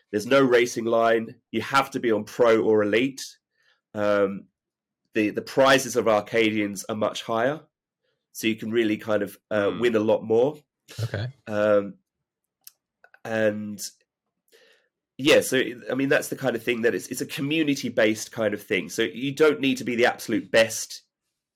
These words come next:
Speaker 1: to do it. You can come down and you're not that good, and you can just race against grade nines and grades eights and sevens.
Speaker 2: But at least you're gonna be
Speaker 1: Um,
Speaker 2: racing against people who are of a similar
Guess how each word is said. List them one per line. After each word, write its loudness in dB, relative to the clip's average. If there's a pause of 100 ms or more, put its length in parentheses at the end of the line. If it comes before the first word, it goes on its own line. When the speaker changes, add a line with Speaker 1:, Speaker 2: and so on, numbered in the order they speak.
(260)
Speaker 1:
to -4
do 2
it. 0
You 0
can -14
come -4
down 2 (760)
and -2
you're 2
not 4
that -2
good, 2
and -6
you -8
can -14
just -2
race 0
against -6
grade 0
nines 0
and -16
grades 0
eights -2
and -12
sevens. 0
Speaker 2:
But -2
at -2
least -2
you're -6
gonna -10
be -6
Speaker 1:
Um, -2
Speaker 2:
racing -8
against -12
people -12
who -12
are -8
of -14
a -14
similar -12